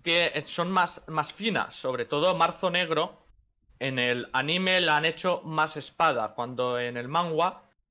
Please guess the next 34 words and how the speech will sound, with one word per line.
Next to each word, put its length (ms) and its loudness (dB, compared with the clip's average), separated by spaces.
es 120 -10
como 240 0
una 180 2
vara 240 4
más 200 -2
fina, 400 -2
que 80 -2
eso 380 2
va, 100 0
es 200 -2
debido 460 2
al, 380 2
a 100 -2
los 160 -6
piso-, 440 -6
a 100 0
los 100 -6
pisos. 440 -8
Como 160 -4
te 100 -2
explica 540 0
el, 760 2
¿cómo 140 -12
se 120 -8
decía 200 -8
el 60 -10
personaje 460 -12
este? 300 -16
Que 60 -8
lo 60 0
explica 680 2
a 60 4
medias, 440 -2
Lero, 380 4